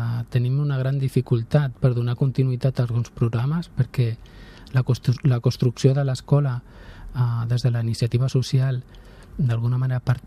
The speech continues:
es fonamenta, es financia en diversos, en diversos recursos, i aquests recursos, di-, podrem dir que a casa nostra el que sí que tenen una gran dificultat és en la seva continuïtat. Per tant,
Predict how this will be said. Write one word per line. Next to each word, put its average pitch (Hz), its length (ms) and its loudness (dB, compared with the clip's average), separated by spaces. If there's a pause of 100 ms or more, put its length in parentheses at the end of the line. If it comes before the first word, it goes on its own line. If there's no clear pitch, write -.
(340)
es 117 160 -2
fonamenta, 127 560 0
es 123 80 -4
financia 120 460 0
en 131 80 -2
diversos, 117 640 -2
en 117 200 -2
diversos 117 420 0
recursos, 147 640 2
i 139 80 2
aquests 131 220 2
recursos, 143 480 2
di-, 131 100 -2
podrem 135 340 0
dir 139 120 -2
que - 100 0
a - 20 2
casa 131 280 2
nostra 151 580 0
el 123 100 2
que 120 140 0
sí 147 180 2
que 143 200 2 (400)
tenen 135 260 2
una 139 180 4
gran 131 200 -2
dificultat 127 600 0
és 143 140 2
en 139 80 2
la 113 80 -2
seva 127 240 0
continuïtat. 113 680 0 (600)
Per 120 180 2
tant, 120 160 0